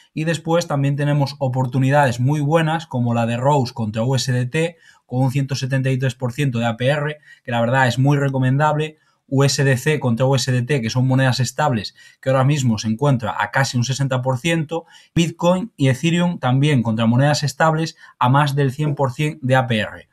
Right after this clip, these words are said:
Aparte, a día de hoy, este protocolo ha incluso superado a Yuzu Swap, que es el DEX principal de la blockchain de Oasis. Por tanto, no es ninguna tontería y, como sabéis, y si no sabéis,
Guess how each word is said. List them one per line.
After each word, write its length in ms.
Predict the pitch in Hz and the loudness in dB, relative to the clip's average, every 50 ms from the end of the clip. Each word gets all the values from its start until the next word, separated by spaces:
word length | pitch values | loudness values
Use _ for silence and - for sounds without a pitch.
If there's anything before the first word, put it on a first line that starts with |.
| _ _ - | _ _ -4
Aparte, 480 | 120 117 156 156 160 156 - 175 175 - | 0 2 2 2 2 0 -2 -4 -2 0
a 80 | 135 127 | 0 2
día 200 | 131 147 151 147 | 2 2 2 2
de 100 | 151 160 | 2 2
hoy, 140 | 170 175 - | 0 0 -2
este 220 | 151 131 - 151 139 | -6 -4 -4 -4 -2
protocolo 600 | 151 151 135 147 139 147 160 160 165 170 - - | -2 -2 -2 -2 0 0 0 2 2 2 0 0
ha 100 | - - | -2 0
incluso 400 | 160 156 147 151 160 156 139 147 | 0 0 -2 -2 -2 -2 -2 -2
superado 600 | 143 139 147 131 147 139 143 147 147 151 160 165 165 | -2 -4 -4 0 0 2 4 4 2 2 0 -4 -2
a 100 | - 131 | -2 -2
Yuzu 300 | 131 131 151 139 - - | 0 0 -2 -4 -4 -6
Swap, 440 | 127 - - 147 127 110 - - - | -8 -2 0 0 0 0 -2 -6 -10
que 80 | - 135 | -6 -6
es 120 | 127 - | -4 -2
el 120 | 143 139 131 | -2 -2 -2
DEX 200 | 147 147 147 - | -2 -4 -6 -6
principal 640 | - 151 147 120 139 139 127 - 156 160 165 160 | -4 -4 -4 -2 -4 -6 -2 -2 -2 -2 -2 -2
de 80 | 143 143 | -4 -4
la 160 | 131 131 127 | -2 -2 -2
blockchain 580 | 127 143 151 147 - - - 160 160 165 - 143 | -2 -2 -4 -4 -6 -6 -6 -4 -4 -4 -4 -2
de 80 | 135 | 0
Oasis. 520 | 135 131 127 113 - - 95 80 - - _ _ _ _ _ | 2 2 2 0 -2 -4 -12 -12 -14 -16 _ _ _ _ _
Por 180 | - 120 117 117 | -10 -8 -6 -2
tanto, 400 | 135 143 151 147 131 160 165 165 | 0 0 0 0 -2 -4 -6 -4
no 160 | - 139 143 156 | -2 -2 -2 -2
es 140 | 143 127 | -2 -2
ninguna 420 | 156 151 147 147 147 156 160 151 143 | -2 -2 -2 -2 -2 0 -2 -2 -2
tontería 640 | 147 151 147 139 120 143 143 156 160 170 175 175 - _ - _ _ | -2 -2 -2 -2 -2 -2 -2 0 0 -2 -2 -4 -8 _ -20 _ _
y, 200 | - 151 165 175 | -4 -4 -4 -4
como 260 | 175 - 139 135 131 123 | -4 -4 -2 0 0 0
sabéis, 500 | - - 120 120 143 156 170 175 - - | 0 0 0 2 2 2 2 0 -4 -8
y 120 | 123 113 | -8 -8
si 120 | - 123 | -4 -2
no 120 | 117 127 123 | -2 -2 -2
sabéis, 500 | - 123 123 127 131 139 143 139 - | -2 0 2 4 4 4 4 2 -2